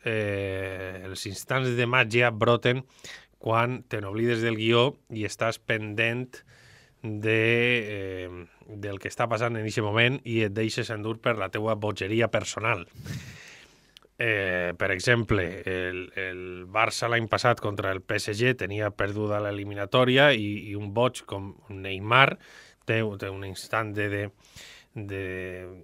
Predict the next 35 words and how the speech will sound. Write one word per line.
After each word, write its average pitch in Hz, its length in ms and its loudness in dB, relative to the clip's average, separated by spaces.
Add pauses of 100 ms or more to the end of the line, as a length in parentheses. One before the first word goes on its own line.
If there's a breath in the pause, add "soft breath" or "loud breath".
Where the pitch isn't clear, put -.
(380)
d'inspiració 113 880 6
que, 107 160 0
que 98 140 -6
li 90 100 -4
fa 110 400 0
per 101 380 -6
si - 180 -8
soles, 117 480 -4
eh, 101 160 -8
remuntar 98 560 2
eixa, 92 540 0 (400)
eixa 98 480 -10
situació, 135 580 2
marcar 101 320 -2
dos 95 240 -8
gols, 135 320 4
don-, 104 320 -8
donar 107 240 0
un 120 60 4
altre, 127 340 4
quan 101 320 -4
tot 131 160 0
estava 117 300 2
perdut. 131 400 2 (640 loud breath)
I, 120 160 -6
i, 117 220 -6 (180)
i 117 80 -6
això 113 240 4
passa 160 160 8
també 131 220 4
en 127 80 2
els - 100 -6
programes 117 400 2
de 107 80 -2
televisió, 101 480 2